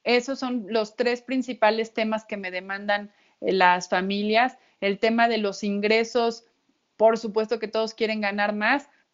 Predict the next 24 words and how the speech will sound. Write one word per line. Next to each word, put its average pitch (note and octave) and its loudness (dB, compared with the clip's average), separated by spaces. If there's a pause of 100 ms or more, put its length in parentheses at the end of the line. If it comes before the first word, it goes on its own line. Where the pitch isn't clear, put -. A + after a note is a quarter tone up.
(120)
pero G#3+ 4
no, A3+ 0 (220)
no A3+ -2
pegó A3 0
o G3+ -2
no G#3+ -4
tocó A3 -4
tan A3 -2
fuerte G#3+ -2
como G3 -6
pudo G#3 2
haber G#3 2
tocado G3+ 0
en G3+ -4
otros G3+ -8
estados. G3 2 (680)
Sí B3 6
hay, A3+ 2
este, F#3 -4
menores A3 0
ingresos A3 -2
y G#3+ -4
menores G#3 -2
ventas, C4 0